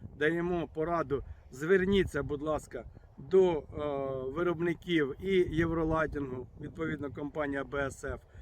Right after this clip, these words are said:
і до виробників того чи іншого гібриду. І сьогодні є багато лабораторій,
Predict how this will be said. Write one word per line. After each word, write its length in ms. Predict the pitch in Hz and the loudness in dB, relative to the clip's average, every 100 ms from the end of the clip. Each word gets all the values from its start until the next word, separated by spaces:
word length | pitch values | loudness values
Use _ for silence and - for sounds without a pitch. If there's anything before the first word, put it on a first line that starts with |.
| - - | -18 -4
і 120 | 185 | 2
до 120 | 185 185 | 4 6
виробників 760 | 185 175 165 170 - 175 147 - - - | 6 4 2 0 2 2 2 -4 -18 -2
того 180 | 170 170 | 2 2
чи 160 | - | 2
іншого 300 | 170 151 151 | 2 2 0
гібриду. 500 | 151 156 143 135 120 - - - | 0 0 0 0 -2 -10 -16 -10
І 60 | 156 | -2
сьогодні 300 | 165 190 175 | 4 6 6
є 140 | 170 147 | 4 2
багато 360 | 160 165 160 156 | 0 0 0 0
лабораторій, 800 | 151 147 151 151 185 175 131 | -2 0 0 4 4 6 2